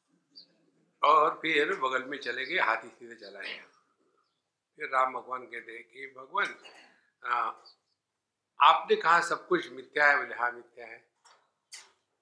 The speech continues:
"तो फिर वो जो हाथी दौड़ रहा था आपके पीछे, तो आप क्यों भाग रहे थे?"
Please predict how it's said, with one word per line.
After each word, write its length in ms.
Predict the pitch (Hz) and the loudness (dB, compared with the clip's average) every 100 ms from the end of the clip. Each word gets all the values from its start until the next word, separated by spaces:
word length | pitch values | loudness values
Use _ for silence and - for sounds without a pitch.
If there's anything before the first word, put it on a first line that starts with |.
| _ _ _ | _ _ _
"तो 60 | 143 | -10
फिर 200 | 156 175 | 0 0
वो 200 | 156 156 | 2 0
जो 240 | 156 151 147 - | 2 0 -2 -2
हाथी 360 | 127 131 147 | -2 -2 -8
दौड़ 300 | 127 127 139 | -8 -6 -2
रहा 220 | 123 117 | 2 2
था 280 | 113 110 - - - _ _ _ - - _ - | -2 -10 -14 -16 -20 _ _ _ -20 -20 _ -4
आपके 300 | 131 - 135 | -4 -4 -18
पीछे, 380 | 123 123 - 151 196 _ _ _ _ _ _ | -20 -14 -6 -6 -6 _ _ _ _ _ _
तो 80 | 147 | 2
आप 580 | 135 151 170 - - _ | 8 8 8 4 -14 _
क्यों 180 | 214 214 | -16 -8
भाग 260 | 110 117 | -4 -4
रहे 200 | 117 101 | -6 -10
थे?" 220 | 92 _ | -14 _